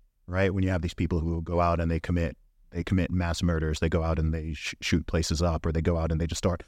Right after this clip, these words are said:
assaulting and attacking other people, right? Or even in a less physically violent way, these people who are just there constantly on just tearing down, trying to just tear down other people. They're trying to, instead of building their own thing, they're trying, trying to destroy what you built.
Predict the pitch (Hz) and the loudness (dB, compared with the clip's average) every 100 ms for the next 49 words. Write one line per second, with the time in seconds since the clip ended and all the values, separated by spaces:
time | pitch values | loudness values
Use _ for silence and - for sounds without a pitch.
0 | _ _ - 95 90 - 87 78 - 90 | _ _ -2 0 2 2 0 2 0 0
1 | 92 85 80 - 92 78 71 _ _ _ | 0 0 -2 0 0 0 -8 _ _ _
2 | - 85 92 123 123 131 135 143 139 - | -6 -4 0 0 0 0 0 0 0 -2
3 | 135 120 117 107 120 127 - - - _ | -2 0 0 0 0 0 -2 -8 -12 _
4 | 127 107 - 104 95 107 95 87 85 107 | -4 -4 -2 -4 0 0 0 -2 0 2
5 | 101 - _ _ 95 - 110 104 101 98 | 0 -2 _ _ -10 -2 0 2 2 2
6 | 90 104 107 - 95 98 113 95 95 98 | 2 2 0 0 -2 0 0 0 2 2
7 | 98 - - 135 135 123 113 120 107 135 | 0 -4 -6 -2 2 4 4 2 -2 -2
8 | 131 113 - - 139 131 110 131 117 92 | -2 -2 -6 -8 -2 -2 2 2 2 0
9 | 110 110 123 117 87 110 135 123 - _ | -2 -2 -2 -2 -2 0 2 0 -4 _
10 | - - 151 139 98 139 131 117 110 110 | -12 -4 0 0 2 2 2 2 2 2
11 | 139 104 104 110 104 - 117 98 95 120 | 2 0 0 0 0 0 -2 -2 -4 0
12 | 117 101 110 131 98 80 | 2 2 2 2 0 -4